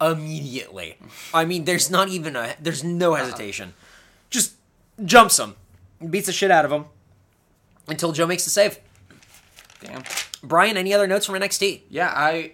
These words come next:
Speaker 2: I honestly, as much as I don't wanna see Kevin Owens in a tag match at this state in his career,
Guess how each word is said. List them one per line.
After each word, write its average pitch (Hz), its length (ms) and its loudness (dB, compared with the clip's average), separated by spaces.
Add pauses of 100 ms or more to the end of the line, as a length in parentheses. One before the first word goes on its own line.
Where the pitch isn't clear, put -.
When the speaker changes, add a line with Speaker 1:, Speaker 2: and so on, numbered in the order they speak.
Speaker 2:
I 170 220 -2
honestly, 196 500 -4
as 143 100 -8
much 160 180 -8
as - 80 -8
I 156 80 0
don't 156 140 -8
wanna 151 180 -10
see 147 320 -12
Kevin 143 280 -12
Owens 139 300 -12
in 131 100 -16
a 113 40 -18
tag 127 300 -8
match 135 480 -12
at 131 220 -12
this 131 140 -12
state 143 360 -8 (440)
in 135 100 -14
his 123 160 -14
career, 139 460 -10